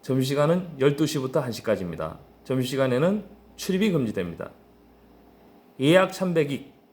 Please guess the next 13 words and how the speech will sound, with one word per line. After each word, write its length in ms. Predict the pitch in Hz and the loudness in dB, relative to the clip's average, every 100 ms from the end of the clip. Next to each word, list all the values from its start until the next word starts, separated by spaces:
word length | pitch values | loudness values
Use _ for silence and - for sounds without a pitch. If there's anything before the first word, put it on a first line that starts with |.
| - | -12
우선 220 | 113 139 | -4 -2
출입이 520 | 135 147 139 131 - - - - | -2 -2 -2 -4 -6 -12 -20 -4
되며 460 | 113 107 117 170 - - | 0 2 2 0 -6 -12
미예약 540 | 123 156 170 156 147 | 0 4 6 6 4
시 380 | - 160 123 82 - _ _ _ _ | 0 -4 -4 -4 -16 _ _ _ _
출입이 420 | - 196 190 160 | -4 0 2 0
불가하거나 800 | - 170 180 180 147 120 95 87 - - - - 165 | 2 4 6 6 6 4 0 -4 -10 -20 -20 -6 0
혹은 420 | 147 175 214 214 - - - - | 2 2 2 -2 -16 -20 -20 -8
대기 380 | - 143 143 160 | 2 2 4 2
후 380 | 156 202 214 - - - - | 2 2 0 -6 -20 -20 -12
입장하실 720 | 135 131 165 135 139 - 135 | -10 -2 0 0 -4 -10 -6
수 160 | 127 151 | -6 -4
있습니다. 520 | 143 - 92 76 64 | -6 -6 -8 -8 -10